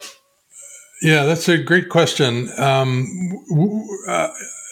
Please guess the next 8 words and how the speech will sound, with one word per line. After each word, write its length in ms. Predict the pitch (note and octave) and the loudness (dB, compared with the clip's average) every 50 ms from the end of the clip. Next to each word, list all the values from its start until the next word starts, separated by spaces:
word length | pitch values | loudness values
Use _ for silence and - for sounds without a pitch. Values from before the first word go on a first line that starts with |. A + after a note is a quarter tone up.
| G3 G3+ G3 - - - - - - - - - - - | -6 -6 -6 -6 -10 -14 -18 -18 -20 -20 -20 -16 -6 -2
on, 260 | D3+ D3 C#3 C#3 E3+ | 0 0 0 0 0
on 200 | - C#3 C3 C3 | 0 0 0 2
one 140 | C#3+ D#3+ F3+ | 2 2 4
hand, 240 | D#3+ D3+ C#3 C3+ C3+ | 4 4 4 4 2
we've 160 | C3 B2+ B2 | 2 0 0
seen, 520 | - - D3 C3+ C3 B2+ B2+ B2 B2 B2+ B2+ | 0 2 2 2 2 2 2 0 0 0 0
um, 520 | B2+ B2 A#2+ A#2+ A#2 A#2 A#2 A#2+ C3 - - - _ _ - | 0 2 2 2 2 0 -2 -4 -6 -10 -14 -20 _ _ -4
record-setting, 1500 | C3+ C3+ C#3+ D3 C#3 D3 D3+ C#3+ - D#3 C#3 C3+ B2+ A2+ G#2+ - - - C#3+ C3+ B2+ B2+ B2 A#2+ A#2 A#2 A2+ A2 G#2+ - | 0 0 2 4 4 4 2 2 2 4 4 2 2 -2 -4 -2 0 2 4 4 4 2 2 0 0 -2 -4 -6 -8 -12